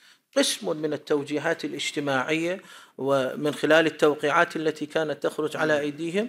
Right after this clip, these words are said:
وكذا فضح المنحرفين، باعتبار أن الكلام كان في الغيبة الصغرى بالتحديد، وهذا أحد العناوين اللي أرسلت،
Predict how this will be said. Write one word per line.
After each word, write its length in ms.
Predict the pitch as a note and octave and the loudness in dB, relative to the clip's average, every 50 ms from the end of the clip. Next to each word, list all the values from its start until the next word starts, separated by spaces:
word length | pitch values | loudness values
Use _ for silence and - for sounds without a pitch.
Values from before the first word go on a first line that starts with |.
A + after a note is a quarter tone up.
| - - - | -6 -8 -6
وكذا 380 | E3 D3 - - E3 D#3+ D#3+ C#3+ | -6 -4 0 0 0 2 2 0
فضح 400 | - - D#3+ D3 - - E3 E3 - _ - - - - _ _ - | 0 -2 -4 -4 -4 -8 -8 -8 -10 _ -20 -20 -20 -20 _ _ -2
المنحرفين، 760 | - D3+ D3 C#3 C3 B2 - - D3 C#3 B2+ - - C#3 B2+ - _ _ _ _ _ _ - | -2 0 0 -2 -4 -4 -4 -4 -4 -4 -4 -6 -10 -12 -14 -14 _ _ _ _ _ _ -16
باعتبار 880 | - G#3+ F#3+ F#3 F#3 F#3+ F#3 - - - - F#3+ F#3+ G#3+ A3 G#3 F#3 | -14 -12 -12 -8 -2 -2 -2 -2 -2 -2 0 4 8 8 8 8 6
أن 140 | F#3+ F#3+ F#3 | 4 4 2
الكلام 380 | F3+ E3+ - - F#3 F#3+ G3 F#3+ | 2 2 4 4 6 6 6 4
كان 260 | G3 - G3 G3 F#3+ | 4 4 4 4 4
في 100 | F#3 - | 4 2
الغيبة 400 | F#3+ F3+ F3+ G#3 A3 A#3 G3+ F#3 | 2 4 6 6 6 6 6 2
الصغرى 500 | E3+ - - - F3+ D#3+ D#3 D#3 D#3 C#3 | 0 0 2 0 0 2 2 2 2 2
بالتحديد، 720 | C#3 C#3 _ - - C3+ - - C#3 C#3+ C3+ B2+ A#2 _ _ | 0 -4 _ -4 -2 -2 -2 -4 -6 -8 -8 -8 -10 _ _
وهذا 440 | - - D3 E3 F3 F3 F3 F3+ - | -4 0 4 4 4 4 4 2 2
أحد 240 | F#3+ - G#3 F#3+ F#3+ | 2 2 2 2 2
العناوين 640 | F3+ E3 - F3 E3 E3 E3 E3 E3+ G3 G3+ G3 | 2 4 4 4 4 4 4 4 4 4 2 2
اللي 220 | F3+ E3+ E3 F3 F3+ | 0 -2 -2 0 0
أرسلت، 540 | G#3 G3 F3 - E3+ D#3 D#3+ D#3 - _ | 0 0 0 -2 -2 -2 -2 -2 -4 _